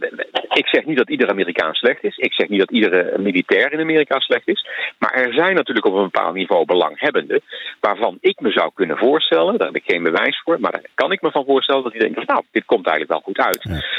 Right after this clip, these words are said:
Speaker 1: Want als je de geschiedenis ingaat en je ziet hoeveel valse vlagaanvallen er zijn geweest, denk alleen al in de Tweede Wereldoorlog. De Rijksdagbrand, die is, eh, in de schoenen geschoven van, eh, van de Lubbe.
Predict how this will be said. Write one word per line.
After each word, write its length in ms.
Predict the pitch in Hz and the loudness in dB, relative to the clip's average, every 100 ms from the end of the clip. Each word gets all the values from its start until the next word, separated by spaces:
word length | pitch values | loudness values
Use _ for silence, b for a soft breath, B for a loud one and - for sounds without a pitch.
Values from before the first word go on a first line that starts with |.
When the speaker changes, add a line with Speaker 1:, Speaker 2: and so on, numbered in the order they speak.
| B | B
Speaker 1:
Want 140 | 123 | 0
als 160 | - 139 | 0 0
je 60 | 123 | 2
de 80 | 107 | 2
geschiedenis 480 | - - 247 127 92 | 2 2 2 2 0
ingaat 520 | - 87 - 73 - | 0 -2 -2 -2 -2
en 180 | - 117 | 0 2
je 140 | 110 | 2
ziet 220 | - 143 - | 4 2 2
hoeveel 500 | 117 135 123 98 - | 2 4 4 2 0
valse 380 | 160 127 - 98 | 0 2 0 0
vlagaanvallen 720 | 135 175 127 110 104 90 85 | 0 0 0 0 2 2 0
er 80 | 82 | 0
zijn 220 | 92 78 | -2 -2
geweest, 360 | - 78 123 - B B B | -2 -2 -2 -8 B B B
denk 240 | 143 135 110 | 0 2 0
alleen 300 | 85 80 82 | 2 2 2
al 100 | 85 | 0
in 80 | 98 | 0
de 60 | |
Tweede 300 | - 90 82 | 2 2 4
Wereldoorlog. 460 | 92 117 87 73 82 | 4 2 2 -2 0
De 80 | 104 | 2
Rijksdagbrand, 760 | 110 127 - 170 139 165 131 _ _ _ B B B - | 2 0 -4 -4 0 0 -2 _ _ _ B B B 0
die 180 | 117 | 2
is, 100 | 101 - | 4 4
eh, 200 | - 107 | 4 2
in 80 | 113 | 2
de 60 | |
schoenen 260 | - - 101 | 2 4 2
geschoven 420 | - 104 87 85 | 2 2 2 0
van, 300 | 92 85 87 | -2 -2 0
eh, 60 | 87 | -2
van 140 | 101 | 0
de 60 | 85 | 0
Lubbe. 300 | 110 113 71 | 0 0 -4